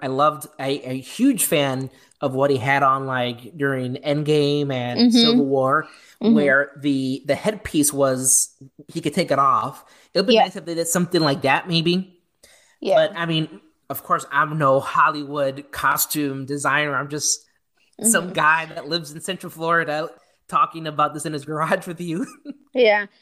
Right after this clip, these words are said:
Speaker 2: I mean, I know that they tried to keep it as, like, comic book accurate as they could, but, you know, some
Speaker 1: Yeah.
Speaker 2: things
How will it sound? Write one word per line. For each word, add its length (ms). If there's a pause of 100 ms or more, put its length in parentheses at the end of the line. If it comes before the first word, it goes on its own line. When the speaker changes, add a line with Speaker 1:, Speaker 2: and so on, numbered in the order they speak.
(120)
Speaker 2:
I 120
mean, 200
I 120
know 200
that 140
they 240
tried 300
to 80
keep 320
it 320 (120)
as, 280 (100)
like, 380
comic 340
book 160
accurate 440
as 120
they 140
could, 440
but, 140
you 120
know, 340
some 220
Speaker 1:
Yeah. 100
Speaker 2:
things 760